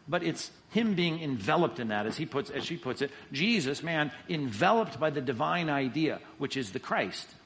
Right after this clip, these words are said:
w-, which if I'm starting to lose you at this point, that happens to everyone, because these are almost incomprehensible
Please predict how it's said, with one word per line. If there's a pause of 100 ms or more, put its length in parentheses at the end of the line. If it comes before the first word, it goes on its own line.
(120)
w-,
which
if
I'm
starting
to
lose
you
at
this
point, (560)
that
happens
to
everyone, (280)
because
these
are
almost (260)
incomprehensible